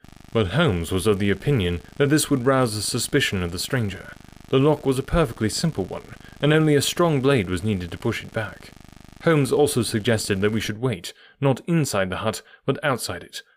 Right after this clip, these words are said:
among the bushes which grew round the farther window. In this way, we should be able to watch our man if he struck a light, and see what his object was in his stealthy nocturnal visit. It was a long and melancholy vigil,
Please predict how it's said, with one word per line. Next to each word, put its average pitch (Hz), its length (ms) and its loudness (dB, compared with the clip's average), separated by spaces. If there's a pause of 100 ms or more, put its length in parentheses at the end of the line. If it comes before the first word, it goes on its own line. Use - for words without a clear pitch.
among 135 260 2
the 123 60 2
bushes 113 440 2
which 98 180 -4
grew 123 220 2
round 98 240 2
the 90 40 -6
farther 101 320 0
window. 92 420 -6 (480)
In 135 100 2
this 151 180 0
way, 127 280 4 (200)
we 147 80 2
should 156 220 0
be 156 100 4
able 139 160 4
to 135 80 2
watch 127 320 2
our 113 140 4
man 110 320 -2
if 85 80 -8
he 92 60 -6
struck - 280 -2
a 98 60 -4
light, 107 340 -6 (240)
and 147 180 2
see 143 220 2
what 110 160 4
his 104 140 0
object 101 320 0
was 98 440 -2
in 95 100 -4
his 95 140 -4
stealthy 92 360 -2
nocturnal 90 540 -4
visit. - 420 -10 (1300)
It 113 180 -4
was 117 200 0
a 117 60 2
long 110 400 2
and 98 180 0
melancholy 95 480 -2
vigil, 90 400 -4